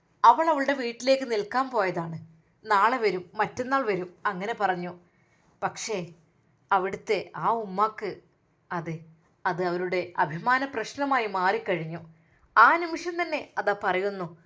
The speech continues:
'ജസീർ, അവളെ കൂട്ടിക്കൊണ്ടുവാ.'" "നിങ്ങൾ എന്ത് പറഞ്ഞത്? പിന്നെ എന്ത് കരുതിയിട്ടാണ് കൊണ്ടാക്കാൻ പറഞ്ഞത്?" "അതെ, നിന്നെ മുഖത്തടിച്ചെന്ന് പറഞ്ഞില്ലേ, പെണ്ണുങ്ങൾക്ക് അത്ര അഹങ്കാരം പാടില്ല,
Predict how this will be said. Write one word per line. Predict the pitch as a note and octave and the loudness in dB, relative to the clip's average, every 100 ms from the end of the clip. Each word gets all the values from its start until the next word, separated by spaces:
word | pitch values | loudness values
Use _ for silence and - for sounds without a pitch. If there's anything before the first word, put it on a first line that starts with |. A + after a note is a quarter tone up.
| _ _ _ _ _ _ _ _ F#3+ | _ _ _ _ _ _ _ _ -8
'ജസീർ, | A#3 - D#4+ C#4 - _ _ - | -6 -2 0 0 -2 _ _ 8
അവളെ | A#3+ C#4+ E4 | 8 8 2
കൂട്ടിക്കൊണ്ടുവാ.'" | C4 C4+ - D#4+ C#4+ A3 F3 - - _ _ _ _ _ _ _ _ _ _ _ _ _ | 0 -6 -2 0 4 4 4 -2 -20 _ _ _ _ _ _ _ _ _ _ _ _ _
"നിങ്ങൾ | G#3+ G3 G#3+ C#4 | -12 -8 -4 -4
എന്ത് | A3 G#3+ | -2 -2
പറഞ്ഞത്? | C4+ A#3 G#3 G#3+ A3+ A3+ | -2 -4 -4 -2 -4 -2
പിന്നെ | G3 G#3 | -4 -2
എന്ത് | G#3+ F#3 C#4 | -4 -4 0
കരുതിയിട്ടാണ് | C#4+ C4 C#4 C#4 C#4 C4 C4+ _ | 2 2 0 0 0 0 -8 _
കൊണ്ടാക്കാൻ | - G3+ G3 G#3+ B3+ | -2 0 0 0 0
പറഞ്ഞത്?" | B3 A3+ A3+ G#3+ B3 - _ - | 0 0 0 -4 -6 -10 _ 6
"അതെ, | A#3 C4 G3+ D#3+ _ _ - - | 8 6 -2 -4 _ _ -20 -10
നിന്നെ | B3+ D4+ F4+ | -8 -4 -4
മുഖത്തടിച്ചെന്ന് | E4 A3+ C#4 C#4 D4+ B3 C#4 B3+ | -2 -2 -2 2 0 0 -4 -4
പറഞ്ഞില്ലേ, | B3 A3+ G#3 A3+ G#3 F3+ | 2 4 4 0 0 0
പെണ്ണുങ്ങൾക്ക് | - A#3 A#3+ C4+ C4 A#3+ | 0 0 0 -4 -2 0
അത്ര | G#3 - C4+ | -2 0 0
അഹങ്കാരം | A3 A#3+ A#3 A#3 A#3 | 2 0 0 2 4
പാടില്ല, | G#3 F#3+ G3 | 4 4 6